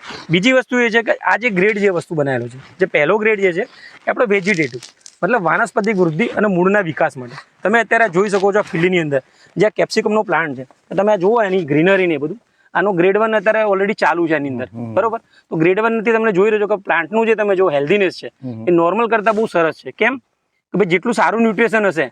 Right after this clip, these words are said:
Speaker 2: હમ.
Speaker 1: તેટલો ડિઝીઝ છે, પેસ્ટ છે, મતલબ રોગ અને જીવાતનો બી એનો
Speaker 2: હમ.
Speaker 1: ઓછો ઉપદ્રવ રહેશે.
Speaker 2: હમ.
Speaker 1: બીજી વસ્તુ કે આ જે ગ્રેડનું રિઝલ્ટ તમને જોવા મળશે વધુ,
Speaker 2: હમ.
Speaker 1: તે કારણે જે પીએચ છે એનું મેઇન ફેક્ટર છે.
Speaker 2: હમ.
Speaker 1: કેમ કે આ normally કેવું હોય કે આપણે જે યુનિક ઘણા બધા ખાતરો વાપરવાથી જે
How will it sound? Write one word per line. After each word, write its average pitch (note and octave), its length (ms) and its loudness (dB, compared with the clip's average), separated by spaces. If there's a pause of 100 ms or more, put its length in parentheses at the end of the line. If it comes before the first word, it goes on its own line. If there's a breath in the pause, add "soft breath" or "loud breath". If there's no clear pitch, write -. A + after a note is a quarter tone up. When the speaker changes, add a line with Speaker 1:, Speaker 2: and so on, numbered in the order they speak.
(140)
Speaker 2:
હમ. A2 180 -10
Speaker 1:
તેટલો G3 240 2
ડિઝીઝ F3+ 380 0
છે, G#3+ 200 0
પેસ્ટ F#3 380 0
છે, G3 80 0
મતલબ F#3 240 2
રોગ F#3 260 2
અને G3+ 140 0
જીવાતનો E3 420 0
બી G3 100 4
એનો F#3+ 240 -2 (260)
Speaker 2:
હમ. B2+ 100 0
Speaker 1:
ઓછો - 200 2
ઉપદ્રવ C#3+ 380 0
રહેશે. B2+ 280 -10
Speaker 2:
હમ. A2 240 -8 (100)
Speaker 1:
બીજી G3+ 240 2
વસ્તુ C4+ 300 -2
કે G3 100 0
આ G#3+ 80 4
જે A3+ 120 -2
ગ્રેડનું G3+ 380 2
રિઝલ્ટ F#3+ 300 0
તમને A3+ 320 0
જોવા F3+ 240 2
મળશે E3+ 260 -2
વધુ, C3+ 100 0
Speaker 2:
હમ. A#2+ 360 -4 (220)
Speaker 1:
તે A#3 100 2
કારણે A#3 180 0
જે A#3+ 80 0
પીએચ G3+ 380 0
છે C3 180 -12 (100)
એનું G#3+ 200 2
મેઇન F3 180 2
ફેક્ટર B2+ 300 -8
છે. A#2+ 100 -8
Speaker 2:
હમ. A#2 200 -6 (360)
Speaker 1:
કેમ G3 120 2
કે A3 80 0
આ A#3 80 4
normally G3+ 440 2
કેવું A#3+ 180 2
હોય G#3+ 120 0
કે A3 80 -2
આપણે G#3 220 0
જે A3 280 0 (100)
યુનિક F#3 240 2 (920)
ઘણા D#3 240 2
બધા G#3 180 2
ખાતરો F#3+ 380 0
વાપરવાથી G3 520 -2
જે G3 300 -2